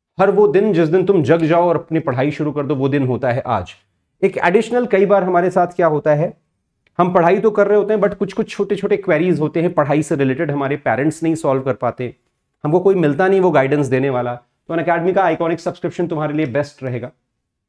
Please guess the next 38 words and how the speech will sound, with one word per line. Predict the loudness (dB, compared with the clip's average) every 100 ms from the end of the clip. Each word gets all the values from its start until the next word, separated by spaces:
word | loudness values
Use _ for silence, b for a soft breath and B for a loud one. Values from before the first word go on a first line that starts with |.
| _ _ _ _ _ -6
सब | 0 0
कुछ | 0 -4 0
जो | 0
प्लस | 2 0 2
पर | 0
हो | 2 4
रहा | 2
है | 2
वो | 0 0
तो | 0
है, | -2 -6 -10 _ _ _ _ _ _ -6
साथ | 2 2
साथ | 2 0 0
में | 0
यहाँ | 0 2 2
पर | 2
एक | 2 0
तुमको | 0 0 0
पर्सनल | -2 -4 -2 -4
कोच | -4 -6 -4
मिल | -6
जाता | -8 -12 _
है | _ _ _ _ _ _ _ _ _ _ _ _ _
और | -2
ये | 0 0
पर्सनल | 0 -2 0 0
कोच | 0 -2
किसी | -2 -4 -2
ना | -2
किसी | -2 -4
टॉप | -2 0 0
मेडिकल | -2 -2 -2 -2
कॉलेज | -2 -2 -4
से | -6
पास | -2 -2 -2
आउट | -6 -4
पर्सन | -8 -10 -14
है, | -14